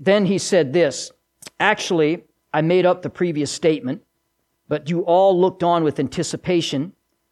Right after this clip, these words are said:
I proved that there is reasonable doubt in this case to whether anybody, uh, was killed,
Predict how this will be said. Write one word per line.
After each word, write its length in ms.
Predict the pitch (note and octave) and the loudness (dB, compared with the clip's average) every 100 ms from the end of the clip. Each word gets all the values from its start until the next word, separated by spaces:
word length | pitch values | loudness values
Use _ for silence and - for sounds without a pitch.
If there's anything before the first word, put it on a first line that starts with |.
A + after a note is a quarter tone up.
| - | -2
I 120 | E3 | -2
proved 680 | - - C#4+ A3+ F3 F3 - | -2 -2 2 4 2 0 -4
that 160 | F3 E3 | -4 0
there 160 | E3+ | 0
is 140 | D#3 C3 | 0 0
reasonable 420 | E3+ D3+ D#3 E3 | -2 -2 -2 0
doubt 420 | F3 G3+ A2 - _ _ _ _ _ | 2 0 -2 -8 _ _ _ _ _
in 140 | - D3 | -6 -2
this 180 | C#3+ - | -2 -4
case 380 | D3+ D3+ E3 | -2 -2 -2
to 100 | - | -6
whether 280 | C3+ D3 D3 | -2 0 0
anybody, 520 | D3+ E3 D3+ D3 D3 C#3+ _ _ _ - | -2 -2 0 0 0 -4 _ _ _ -6
uh, 180 | C3 B2+ | -4 -2
was 220 | C#3 C3 | -2 -4
killed, 460 | - G#3+ E3+ C#3+ | -2 0 2 0